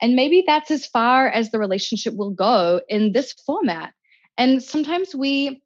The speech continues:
have this delusion that a relationship is only successful if we get married and die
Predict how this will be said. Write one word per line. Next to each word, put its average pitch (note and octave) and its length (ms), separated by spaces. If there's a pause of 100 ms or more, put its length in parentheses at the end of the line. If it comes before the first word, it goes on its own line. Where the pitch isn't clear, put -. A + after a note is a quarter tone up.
(100)
have B3+ 200
this B3 160
delusion A3+ 560
that G3 100
a F#3+ 80
relationship F#3+ 640
is G3 100
only G3 300
successful F#3 920
if G3+ 320
we G3+ 540 (400)
get - 160
married A3 380
and G#3 140
die G3 440